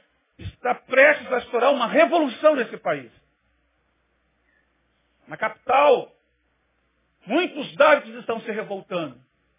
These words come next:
É compreensível esse processo. Nós queremos ir pelo viés da paz. Queremos construir mais escolas, mais hospitais e clínicas. Queremos educá-los.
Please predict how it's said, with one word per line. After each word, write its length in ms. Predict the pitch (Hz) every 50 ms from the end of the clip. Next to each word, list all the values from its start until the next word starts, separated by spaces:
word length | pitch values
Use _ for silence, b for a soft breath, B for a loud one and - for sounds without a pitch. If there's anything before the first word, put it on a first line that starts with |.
| _ _ _ _ -
É 80 | - -
compreensível 760 | 247 254 247 247 233 208 185 156 147 - - 294 320 220 214
esse 140 | 170 - -
processo. 640 | - - 156 139 - - - 135 127 - _ _ _ _ _ _ _ _ _ _ _ _ _ _ _ _ _ _ _ _ _ _ -
Nós 160 | 202 226 -
queremos 360 | - 240 226 262 247 240 208
ir 80 | 233 214
pelo 220 | - 233 226 226
viés 260 | 170 214 202 208 208 202
da 100 | 214 170
paz. 320 | - 165 156 139 113 - _ _ _ _ _ _ _ _ _ _ _ _ _ _ _ _ _ _ _ _ _ _ _ _ _ -
Queremos 320 | 160 190 254 277 269 -
construir 420 | - 262 262 - - 247 262 277 269
mais 280 | 226 254 294 302 269 247
escolas, 560 | 254 - - - - 196 240 226 185 127 - _ _ _ _ _ _ _ _ _ _ _ _ _
mais 480 | 151 180 226 262 277 294 285 277 247 233
hospitais 560 | 269 - - 269 220 - 262 277 277 240 240
e 60 | 247
clínicas. 560 | - - 254 247 254 247 214 175 - _ _ _ _ _ _ _ _ _ _ _ _ _ _ _
Queremos 420 | - 214 262 285 311 320 294 - -
educá-los. 760 | 285 277 285 - - _ - 254 254 240 220 185 165 143 139